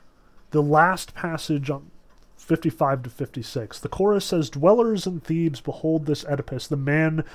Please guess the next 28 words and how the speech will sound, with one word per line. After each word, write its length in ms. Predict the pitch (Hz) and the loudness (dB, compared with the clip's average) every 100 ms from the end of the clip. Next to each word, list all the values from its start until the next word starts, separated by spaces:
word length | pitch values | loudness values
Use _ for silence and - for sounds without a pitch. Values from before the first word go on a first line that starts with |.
| - | -8
who 120 | - 151 | -2 -2
solved 640 | - 151 139 139 120 135 | 4 6 8 4 -2 -4
the 100 | 131 | -4
riddle 400 | 120 127 131 131 | -2 0 0 0
marvelous," 840 | 123 127 131 123 117 104 - - - - - - | -2 -2 -2 -2 -6 -8 -8 -10 -12 -18 -18 -8
which 300 | 135 - - - | -6 -6 -10 -4
has 320 | 139 127 - | -2 -2 -4
to 80 | 127 | -8
be 400 | 127 117 113 120 139 | -6 -4 -6 -8 -10
a 60 | |
little 340 | 131 135 123 120 | -6 -2 -2 -2
bit 180 | 123 - | -6 -6
ironic 480 | 127 120 117 117 - | -4 -4 -4 -6 -8
there, 300 | 131 113 117 | -8 -8 -10
like, 440 | 127 120 113 - - - - - - | -8 -6 -6 -10 -20 -20 -20 -16 -8
"Congratulations, 920 | 156 151 139 139 135 123 135 123 117 | 2 4 4 4 2 0 -4 -8 -4
you've 140 | 139 | -4
figured 260 | 120 143 131 | -2 -2 0
out 160 | 127 - | -2 -2
the 60 | |
mystery, 520 | 123 131 - 127 120 | -6 -6 -8 -4 -4
you 280 | 117 117 127 | -4 -4 -2
are 300 | 120 120 120 127 - - | -2 -2 -6 -10 -12 -4
absolutely 600 | 120 120 135 123 120 120 | -4 -2 -4 -4 -2 -2
the 140 | 113 | 0
worst 380 | 131 120 113 - | 0 0 -4 -8
person 420 | - 117 - 117 143 | -8 -8 -6 -6 -2
ever. 400 | 147 120 107 | -2 -2 -6